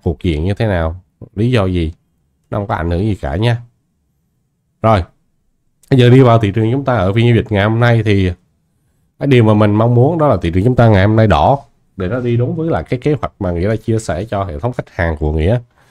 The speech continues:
Và Nghĩa cũng đã nói lại với anh chị trên các video, trên các livestream của Nghĩa. Nghĩa nói về gì? Đầu tuần thứ hai thị trường giảm, thứ ba thị trường chúng ta tăng nhẹ, thứ tư thị trường chúng ta đỏ một cái.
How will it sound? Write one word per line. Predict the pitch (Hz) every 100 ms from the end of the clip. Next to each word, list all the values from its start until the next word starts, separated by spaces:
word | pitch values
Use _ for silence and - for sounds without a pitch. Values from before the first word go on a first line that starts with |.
| _ _ _ _
Và | 98
Nghĩa | 90 92
cũng | 98
đã | 101 117 110 104 98
nói | 98 107 135
lại | 135 - 82
với | 117
anh |
chị | 87 71
trên | 104
các | 101 123 -
video, | 110 107 107 113 110 101
trên | 107 98
các | 123 104
livestream | 101 - 101
của | 85 78
Nghĩa. | 78 110 - _ _ _ _ _ _ -
Nghĩa | 87
nói | 107 131
về | 101 90
gì? | 87 87 _ _ _ _ _ _ _ _ _ _ _ _ _ -
Đầu | 139 120
tuần | 131 107
thứ | 95 156
hai | 139 120
thị | 90
trường | 95 90
giảm, | 85 123 - _ _ _ _ _ _ -
thứ | 151
ba | 143 123 110
thị | 85
trường | 90
chúng | 107
ta | 127 117
tăng | 107 104
nhẹ, | 90 71 - _ _ _ _ _ _ -
thứ | 151 156 156 143 _ _ -
tư | 131 120
thị | 98
trường | 95
chúng | 113 120
ta |
đỏ | 101 73 110
một | 87
cái. | 95